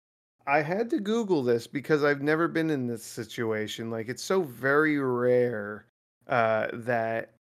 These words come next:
I've had a character exhausted to where I've had to adjust how I roll things. Um,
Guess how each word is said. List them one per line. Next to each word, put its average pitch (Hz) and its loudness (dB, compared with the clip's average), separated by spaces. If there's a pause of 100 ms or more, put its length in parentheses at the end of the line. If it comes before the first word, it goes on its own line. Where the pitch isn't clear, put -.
(140)
I've 117 2
had 120 2
a 113 0
character 117 -4
exhausted 107 -6
to 127 -12
where 107 -4
I've 107 -8
had 110 -2
to 113 -4
adjust 107 -8
how 113 -2
I 110 -2
roll 104 -4
things. 156 -6 (1000)
Um, 107 -2